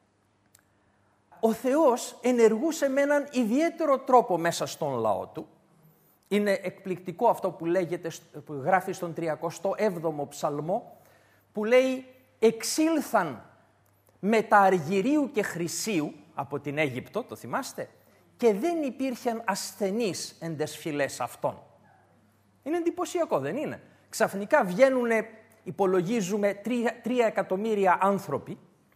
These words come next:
διότι όταν μετρήθηκαν οι άντρες πάνω από είκοσι χρονών, ήταν εξακόσιες χιλιάδες. Αν βάλτε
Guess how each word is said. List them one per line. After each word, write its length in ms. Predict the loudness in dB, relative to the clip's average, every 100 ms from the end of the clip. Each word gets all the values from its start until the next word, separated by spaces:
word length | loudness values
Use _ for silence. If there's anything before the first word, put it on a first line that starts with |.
| _ _ _ _ _ _ -6
διότι 340 | 0 2 2
όταν 200 | 2 0
μετρήθηκαν 640 | 0 0 -2 -2 2 2
οι 100 | 2
άντρες 360 | 0 0 -2 0
πάνω 260 | 2 4 2
από 160 | 2
είκοσι 340 | 0 -2 -6 -6
χρονών, 500 | -4 -2 0 0 -2 -14 -10
ήταν 300 | -2 0 0
εξακόσιες 600 | -2 0 0 0 -4 -6
χιλιάδες. 680 | 6 8 8 6 -8 -18 -20 _ _ _ 2
Αν 220 | 2 6
βάλτε 400 | 8 6 4